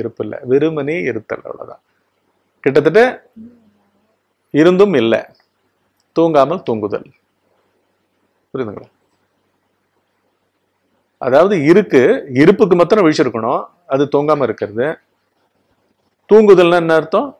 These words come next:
இந்த உடம்பு, எண்ண ஓட்டங்கள், உணர்ச்சிகள் எல்லாம் நிஜமாக, சத்தியமாக அவைகளுக்கு இருப்பு இருக்கான்ற ஒரு பார்வை வச்சிருந்தீங்கன்னா அவைகள் எழத்துக்கு கூட அஞ்சும். உள்ள பார்த்துக்கிட்டே இருந்தீங்கன்னா, இப்ப உட்கார்ந்துகிட்டு கண்ணை மூட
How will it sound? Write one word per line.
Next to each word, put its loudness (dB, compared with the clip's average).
இந்த 0
உடம்பு, 2
எண்ண -8
ஓட்டங்கள், -6
உணர்ச்சிகள் -4
எல்லாம் -10
நிஜமாக, 6
சத்தியமாக 0
அவைகளுக்கு 2
இருப்பு 2
இருக்கான்ற 2
ஒரு 2
பார்வை 4
வச்சிருந்தீங்கன்னா -2
அவைகள் -4
எழத்துக்கு 4
கூட 2
அஞ்சும். -6
உள்ள 2
பார்த்துக்கிட்டே 4
இருந்தீங்கன்னா, 2
இப்ப 2
உட்கார்ந்துகிட்டு 0
கண்ணை 0
மூட 4